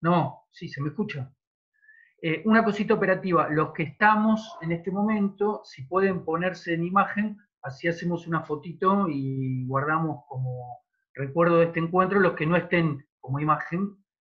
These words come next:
que hay varios, eh, yo voy a recurrir al, al, al,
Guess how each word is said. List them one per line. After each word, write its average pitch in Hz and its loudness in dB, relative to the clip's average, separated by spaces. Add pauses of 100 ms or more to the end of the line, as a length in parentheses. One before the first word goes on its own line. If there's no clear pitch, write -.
(200)
que 127 -4
hay 147 -4
varios, 175 0 (400)
eh, 135 -10
yo 160 0
voy 175 4
a 156 4
recurrir 151 -2
al, 139 -2
al, 135 -6
al, 127 -8